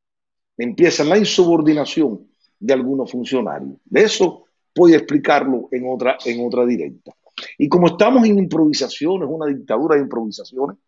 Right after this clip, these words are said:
una de las cosas que ya tiene a muchas personas dentro del país al tope. Preparan la terminal de Santa Clara, la terminal de ómnibus de Santa Clara, como un centro de aislamiento covid.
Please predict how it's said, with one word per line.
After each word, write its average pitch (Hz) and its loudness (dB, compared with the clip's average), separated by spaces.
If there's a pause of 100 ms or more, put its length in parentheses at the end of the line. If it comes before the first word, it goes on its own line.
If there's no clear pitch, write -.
(360)
una 147 2
de 175 4
las 139 0
cosas 175 2
que 131 2
ya 156 4
tiene 190 2
a - 4
muchas 208 2
personas 165 -2
dentro 143 0
del 135 0
país 165 2 (420)
al 135 0
tope. - -8 (460)
Preparan 190 2
la 170 2
terminal 151 -8 (920)
de 127 -6
Santa 127 -8
Clara, 233 -2 (340)
la 123 0
terminal 127 0
de 165 6
ómnibus 175 4
de 151 0
Santa 151 -4
Clara, 196 2 (300)
como 147 -2
un 180 -2
centro 165 -2
de 139 2
aislamiento 135 -2
covid. 104 -2